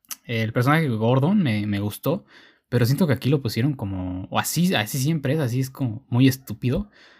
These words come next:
O sea, la verdad es que Batman hacía todo, o sea, eh, Gordon tal cual le decía, "Oye, nos quedamos a ver, de ver en tal lugar, ¿no? Vamos a, a juntarnos y a ver qué show, qué, qué, qué es lo que sigue".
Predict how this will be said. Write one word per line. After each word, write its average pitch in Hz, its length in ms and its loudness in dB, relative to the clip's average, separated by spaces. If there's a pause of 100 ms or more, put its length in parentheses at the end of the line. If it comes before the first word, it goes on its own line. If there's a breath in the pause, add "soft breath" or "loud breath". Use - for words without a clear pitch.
(260 soft breath)
O - 80 -14
sea, 120 100 4
la 117 80 6
verdad 117 120 4
es 131 80 -4
que - 100 -10 (280)
Batman 135 360 2
hacía 113 340 0
todo, 160 260 2
o 156 60 -4
sea, 131 640 0 (600 soft breath)
eh, 110 1160 -4 (100)
Gordon 135 400 2
tal 107 160 0
cual 123 140 2
le 127 80 2
decía, 120 300 -2
"Oye, 190 160 2
nos 170 160 0
quedamos 165 200 0
a 147 60 0
ver, 120 200 0
de 117 80 2
ver 139 120 4
en 143 120 2
tal 147 140 2
lugar, 127 300 0
¿no? 123 180 -4
Vamos 147 280 -4
a, 104 320 -8 (140)
a 110 100 -8
juntarnos 123 480 0
y 113 60 2
a 107 40 4
ver 127 160 0
qué 131 100 0
show, 120 300 0
qué, 127 240 -2
qué, 127 360 -2
qué 139 80 -4
es 135 60 0
lo 135 120 -2
que 110 100 -2
sigue". 107 320 -4